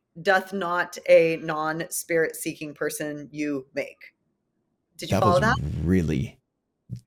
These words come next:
Speaker 2: wow. That, that grammar was awesome. Well
Speaker 1: Thank you.
Speaker 2: done.
Speaker 1: Okay, just, just stick
Speaker 2: I
Speaker 1: with me.
Speaker 2: love that.
Speaker 1: Stick with me. Okay, so it's okay to have an agenda, and it's okay to
Speaker 2: Yes.
Speaker 1: work towards that point.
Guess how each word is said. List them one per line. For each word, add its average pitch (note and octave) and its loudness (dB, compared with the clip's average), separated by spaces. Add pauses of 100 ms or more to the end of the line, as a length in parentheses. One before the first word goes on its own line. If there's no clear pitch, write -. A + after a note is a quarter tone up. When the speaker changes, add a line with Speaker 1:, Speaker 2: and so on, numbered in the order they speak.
(180)
Speaker 2:
wow. D2+ -2 (100)
That, E2 -2
that F#2+ 2 (380)
grammar E2 0
was E2 -2 (240)
awesome. - -2 (440)
Well F2 2
Speaker 1:
Thank D2+ 0
you. C#2+ -2
Speaker 2:
done. C2+ -4 (520)
Speaker 1:
Okay, - -4 (140)
just, - -8
just F#4 -10 (220)
stick - -4
Speaker 2:
I - 2
Speaker 1:
with - -2
me. F4+ -2
Speaker 2:
love - -10
that. - -20 (140)
Speaker 1:
Stick - -16
with A#4+ 2
me. F#4 -12 (760)
Okay, B3+ 10
so A#3 6 (560)
it's A#3+ 0
okay C4+ 2
to A3+ -4
have G3+ -2
an A3+ -8
agenda, D3+ -12 (120)
and G#3 -4
it's G#3 0
okay - 6
to B3+ 2
Speaker 2:
Yes. A#3 0
Speaker 1:
work G#3 -4 (100)
towards F#3 -8
that - -6
point. F3+ -6